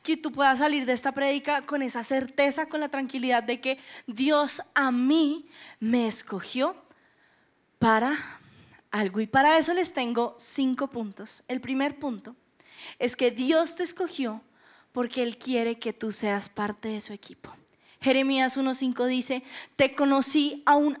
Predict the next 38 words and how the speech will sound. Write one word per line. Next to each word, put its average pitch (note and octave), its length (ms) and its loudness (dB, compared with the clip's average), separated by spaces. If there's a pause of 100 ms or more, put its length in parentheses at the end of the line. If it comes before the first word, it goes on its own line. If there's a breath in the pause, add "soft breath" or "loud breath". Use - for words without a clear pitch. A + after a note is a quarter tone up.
antes E4 560 2
de D4+ 80 2
haberte B3 320 0
formado B3 680 -2
en A#3 140 -2
el G#3 80 -2
vientre F#3 360 -6
de E3+ 40 -8
tu F3+ 120 -6
madre. G#3 440 -12 (460 loud breath)
Antes D4 400 2
de D#4 100 0
que E4 140 0
nacieras, C4+ 680 0
te B3+ 100 2
aparté A#3 480 0 (560 loud breath)
y C4+ 120 2
te C4 160 4
nombré B3 560 4
mi C4 400 4
profeta B3 680 -4 (600)
a G3+ 100 -2
las F3 160 0
naciones". - 540 -10
Pues C#4+ 160 0
como D#4 240 4 (400 loud breath)
les D#4 180 6
decía, E4 420 6 (160)
yo C4+ 120 -2
estaba C#4 280 2
teniendo C#4 320 0
esta A3+ 200 -4
crisis. A#3 480 -4 (320 loud breath)
Y - 80 2
les D4 180 4
voy E4 140 8
a F#4+ 220 8
dar - 120 -2